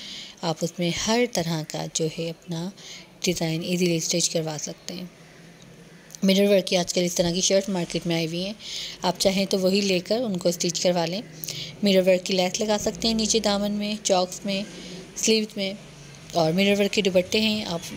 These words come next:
चाहें तो उन shirt के साथ वो दुपट्टा भी match करके ले सकते हैं।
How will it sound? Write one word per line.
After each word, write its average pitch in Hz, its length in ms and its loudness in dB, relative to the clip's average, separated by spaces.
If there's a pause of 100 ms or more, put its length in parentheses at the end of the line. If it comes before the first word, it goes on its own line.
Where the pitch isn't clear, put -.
(140)
चाहें 196 220 2
तो 208 160 2
उन 202 100 0
shirt 185 300 2
के 190 80 0
साथ 185 200 0
वो 196 60 4
दुपट्टा 175 340 2
भी 175 140 0
match 170 240 2
करके 170 280 0
ले 165 180 4
सकते 156 340 -2
हैं। 165 200 -4